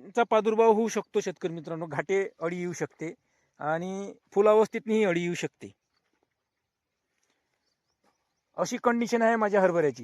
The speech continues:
आणि फुलाचा आकार बघा ना किती मोठा आहे. आपण इसाबियान मारलं ना, हे बघा, अशा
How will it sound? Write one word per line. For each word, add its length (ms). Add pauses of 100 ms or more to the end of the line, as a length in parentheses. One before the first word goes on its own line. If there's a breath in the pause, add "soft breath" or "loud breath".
(120)
आणि 220
फुलाचा 320
आकार 260
बघा 240
ना 140
किती 160
मोठा 220
आहे. 200 (240)
आपण 180
इसाबियान 480
मारलं 340
ना, 60 (200)
हे 60
बघा, 180 (680)
अशा 280